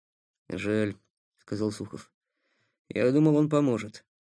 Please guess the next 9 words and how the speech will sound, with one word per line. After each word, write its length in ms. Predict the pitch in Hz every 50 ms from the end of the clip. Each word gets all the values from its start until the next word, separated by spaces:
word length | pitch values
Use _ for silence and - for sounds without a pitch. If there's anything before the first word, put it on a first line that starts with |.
| _ _ _ _ _ _ _ _ _ _ _ _
«Кто 220 | - - 180 214
этот 220 | 233 220 220 117
Наум?» 360 | - 120 135 170 165 120 107 - _ _ _ _ _ _ _ _ _ _ _ _ _ _ _
«По 100 | - 156
сути, 500 | 156 156 254 269 - 233 220 208 190 143 127 - - _ _ _ _
душа 460 | - 123 147 151 151 - 208 220 220
ещё 360 | 190 175 156 151 - 185 180
одного 280 | 180 165 165 165 165 160
мага, 380 | 165 185 190 160 131 104 -